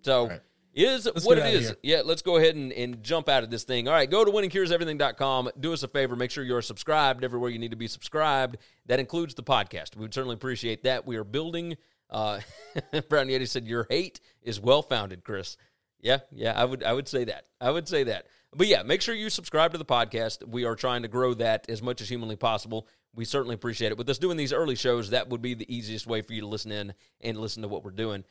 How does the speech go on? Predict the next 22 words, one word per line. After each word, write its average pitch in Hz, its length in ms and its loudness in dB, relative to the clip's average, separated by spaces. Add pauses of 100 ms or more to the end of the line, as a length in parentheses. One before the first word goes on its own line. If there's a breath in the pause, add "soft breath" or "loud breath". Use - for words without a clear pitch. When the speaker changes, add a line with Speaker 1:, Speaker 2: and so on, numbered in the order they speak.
(240)
Speaker 1:
Uh, 110 80 -2
you 123 140 -2
can 139 140 -6
subscribe 170 400 4
everywhere 113 300 0
else 98 180 -4
as 95 80 -12
well. 101 140 -6
YouTube, 120 440 -8 (240)
Facebook, 117 460 -4
Periscope, 110 420 -6
Twitch, 110 260 -8
whatever, 104 340 -4
if 104 80 -10
you 127 100 -4
wanna 117 160 -6
check 110 180 -4
in 104 80 -6
on 101 80 -8
the 101 80 -6
live 120 240 2
shows. 104 240 -4